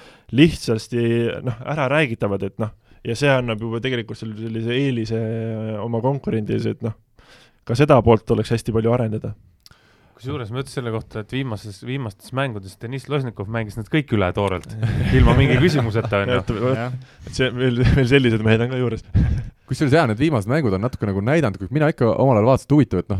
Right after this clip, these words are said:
Speaker 4: mees, keda me olime nurgas harjunud mängimas nägema Losnikovi näol siis siin koduliigas, et Gianni teda nii nagu kindlalt võttis ikka koondisesse liberona ja nüüd need kaks viimast mängu on nagu näidanud väga hästi, miks ta Giannil seal koondises, äh, sees oli, et igati põ-, igati põhjendatult.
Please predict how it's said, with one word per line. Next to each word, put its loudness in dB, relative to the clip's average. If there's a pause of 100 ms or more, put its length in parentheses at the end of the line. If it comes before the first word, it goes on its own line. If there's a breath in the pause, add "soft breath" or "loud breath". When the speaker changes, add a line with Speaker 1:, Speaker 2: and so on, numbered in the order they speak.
Speaker 4:
mees, -4
keda -2
me -2
olime -4
nurgas 2
harjunud -2 (420)
mängimas -2
nägema -2
Losnikovi 0
näol 0
siis -12
siin -10
koduliigas, -2 (260 soft breath)
et -4 (160)
Gianni 0
teda -2
nii 0
nagu -2
kindlalt -4
võttis -8
ikka -8
koondisesse -2
liberona 0
ja -2
nüüd -2
need -18
kaks -2
viimast 2
mängu 0
on -8
nagu 0
näidanud 0
väga 2
hästi, -2
miks -6
ta -6
Giannil -8
seal -10
koondises, -8
äh, -6
sees -4
oli, -6
et -12
igati -8
põ-, -8
igati -4
põhjendatult. -4